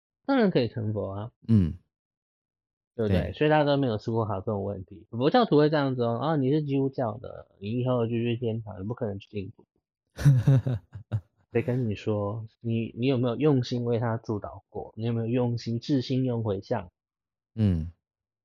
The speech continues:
Speaker 1: 对不对？那谁告诉你净土跟天堂有不一样？
Speaker 2: 对。
Speaker 1: 没有啊，
Speaker 2: 嗯。
Speaker 1: 对不对？你要，
Speaker 2: 没有，
Speaker 1: 你要找一个，
Speaker 2: 对。
Speaker 1: 你，我们要扣胖，那个在天堂跟扣胖在净土两个来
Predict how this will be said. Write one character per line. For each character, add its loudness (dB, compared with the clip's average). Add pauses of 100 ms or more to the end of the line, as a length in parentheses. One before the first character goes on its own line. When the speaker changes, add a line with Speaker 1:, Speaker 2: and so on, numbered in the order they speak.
Speaker 1:
对 0
不 -2
对？ -4
那 0
谁 2
告 4
诉 0
你 -2
净 -2
土 -2
跟 -2
天 -2
堂 -6 (400)
有 -6
不 -4
一 -6
样？ -10 (680)
Speaker 2:
对。 -2 (1500)
Speaker 1:
没 2
有 6
啊， 2
Speaker 2:
嗯。 2
Speaker 1:
对 6
不 -2
对？ 4
你 0
要， 6
Speaker 2:
没 6
有， 0
Speaker 1:
你 0
要 2
找 6
一 4
个， 4
Speaker 2:
对。 -16 (800)
Speaker 1:
你， 0
我 2
们 6
要 8
扣 4
胖， 2
那 0
个 2
在 0
天 -2
堂 -2
跟 0
扣 4
胖 -2
在 0
净 -2
土 -2
两 -4
个 -2
来 -4